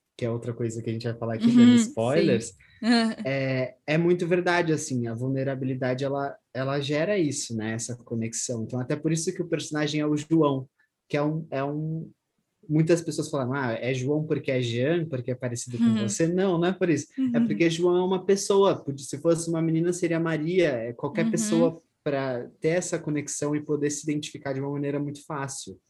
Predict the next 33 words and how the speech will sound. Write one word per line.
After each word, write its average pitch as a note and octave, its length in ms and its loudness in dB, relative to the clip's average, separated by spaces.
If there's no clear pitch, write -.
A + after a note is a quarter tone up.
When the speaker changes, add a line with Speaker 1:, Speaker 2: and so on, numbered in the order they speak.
Speaker 1:
É B2 40 -8
Speaker 2:
Isso - 0 -
é - 20 -6
Speaker 1:
qualquer C#3+ 260 0
Speaker 2:
muito - 280 6
Speaker 1:
um, - 20 8
Speaker 2:
aula B3 200 8
Speaker 1:
tá - 20 6
Speaker 2:
de A#3 80 2
Speaker 1:
dentro A3 180 4
de G#3 300 4
todos G#3 260 0
Speaker 2:
literatura, G3 160 2
Speaker 1:
nós. F#3 40 -2
Speaker 2:
né? F#3+ 240 0
Speaker 1:
<laughs> - 0 -
Speaker 2:
<laughs> C4+ 1300 8
Mas C#4 160 8
é D#4 40 10
Speaker 1:
Saudades. D#4+ 180 10
Speaker 2:
verdade, C4+ 540 6
Speaker 1:
<laughs> G4+ 80 4
Speaker 2:
saudade. C#4 560 8
Não. G3+ 340 6
<laughs> D#4+ 1600 4
Mas A#3 240 2
é - 220 6
muito C4 280 4
legal C#4 260 8
mesmo, A3+ 260 4
porque A3+ 380 2
é A3 100 4
muito, D#4 640 4